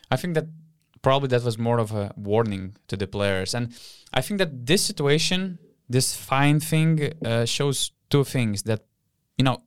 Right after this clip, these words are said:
it didn't happen by accident. There is, there should have been some history behind that. There, there was maybe some tension, I don't know, either in the front office, uh, in the locker room, or, um,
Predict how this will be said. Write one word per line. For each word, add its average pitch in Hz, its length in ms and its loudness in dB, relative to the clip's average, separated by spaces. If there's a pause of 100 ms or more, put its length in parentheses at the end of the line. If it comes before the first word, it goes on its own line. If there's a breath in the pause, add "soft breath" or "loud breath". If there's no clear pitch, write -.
it 120 240 -8
didn't 131 220 2
happen 117 300 -2
by 104 120 -2
accident. 104 540 -4 (600 soft breath)
There 110 280 4
is, - 400 -2 (160)
there 113 200 2
should 123 220 -6
have 110 140 -4
been 113 140 0
some 104 360 -4
history 101 640 -4
behind 101 380 -4
that. 98 280 -4
There, 104 240 -4 (280)
there 117 200 4
was 110 240 -2
maybe 113 360 -2
some 101 360 -4
tension, 117 480 -4
I 139 120 -4
don't 113 140 -4
know, - 80 -14 (180)
either 101 200 -6
in 98 120 -6
the 98 80 -8
front 123 320 -4
office, 110 480 -2 (440 loud breath)
uh, 101 100 -4 (100)
in 98 140 -4
the 95 80 -4
locker 117 360 2
room, 110 540 2
or, 98 420 0
um, 95 300 -6